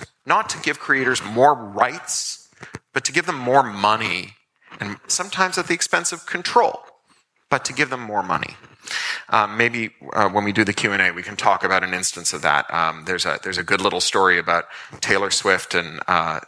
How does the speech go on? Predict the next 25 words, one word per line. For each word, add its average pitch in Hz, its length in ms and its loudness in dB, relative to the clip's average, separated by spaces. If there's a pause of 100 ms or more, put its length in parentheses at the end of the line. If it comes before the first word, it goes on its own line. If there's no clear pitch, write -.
and 90 180 -4
De 104 80 0
La 87 120 0
Soul 87 400 -2
that 85 240 -2
we 95 120 -6
could 90 140 -10
get 85 160 0
into. - 420 -6 (460)
But 156 120 2 (280)
that's 214 240 0
kind 240 200 -2
of 214 60 -2
the 165 80 4
pitch - 300 -2
of 139 60 -2
the 117 60 -6
book, - 540 0
right? 123 240 4 (140)
That 147 140 4 (100)
it's 156 180 -4
a 190 60 -4
book 143 540 2
that 131 180 4
is 123 180 -4